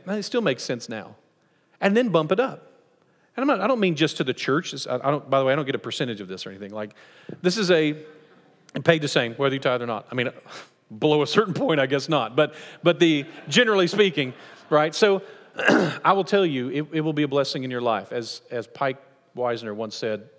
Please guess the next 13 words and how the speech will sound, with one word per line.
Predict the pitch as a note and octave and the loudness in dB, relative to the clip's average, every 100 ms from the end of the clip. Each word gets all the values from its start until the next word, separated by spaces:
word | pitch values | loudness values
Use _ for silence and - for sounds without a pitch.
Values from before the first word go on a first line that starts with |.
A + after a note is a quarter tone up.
| _ | _
he | C3+ | -6
has | A#2 - | -4 -2
found | B2 A#2 | -2 -2
in | A2 | -6
his | A2 | -4
life, | G#2+ G2+ | -2 -2
he | A#2+ | -4
never | G#2+ B2 C3 | -4 -2 -2
regrets | A#2+ A2 A#2 A#2 - - | -4 -2 -2 -2 -8 -4
money | A#2+ A2+ A2 | -4 -2 -6
he | |
gives | G#2+ A2 G#2 | -6 -8 -8
away. | G2+ F#2+ | -10 -12